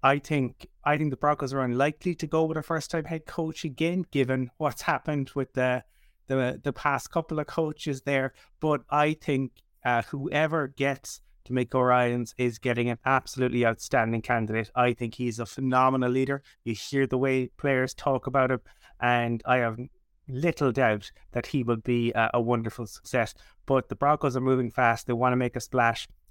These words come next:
I think it'll be Harbaugh or Sean Payton.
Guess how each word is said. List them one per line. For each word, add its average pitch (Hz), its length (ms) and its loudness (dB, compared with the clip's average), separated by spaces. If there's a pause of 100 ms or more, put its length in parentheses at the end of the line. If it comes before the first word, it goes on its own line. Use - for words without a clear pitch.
I 107 60 -4
think 131 180 -2
it'll 123 140 0
be 113 160 -2
Harbaugh 120 640 0 (260)
or 117 180 2
Sean 110 320 0
Payton. 107 380 -4